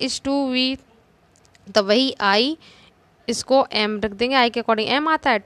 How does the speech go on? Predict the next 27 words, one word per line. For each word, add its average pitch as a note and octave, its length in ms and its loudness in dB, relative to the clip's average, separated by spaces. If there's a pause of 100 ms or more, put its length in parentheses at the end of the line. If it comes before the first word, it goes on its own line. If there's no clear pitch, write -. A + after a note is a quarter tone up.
to A3+ 120 0 (120)
we, E4 120 4 (460)
to B3+ 120 -2
के C4+ 80 0
बाद B3+ 240 4
we G#3+ 120 -2
लगा A3 200 4
देंगे, E4 280 -2 (100)
helped G#3 380 -4
by G3+ 120 -2 (100)
him। F3+ 160 -12 (1160)
ये B3+ 100 0
थोड़ा D4 200 8
हाई A3+ 300 2
लेवल A3 300 2
के G#3+ 120 -8
लिए G#3+ 260 -2 (320)
मैंने G#3 140 -4
आपको G#3 160 -4
करवा G3 320 -2
दिया, B3+ 240 -4
नहीं C4 160 -6
तो A#3+ 160 -4
ये A3 200 -2
ज़्यादा G3 220 -4
नहीं G3 260 -6
आता। F#3 260 -10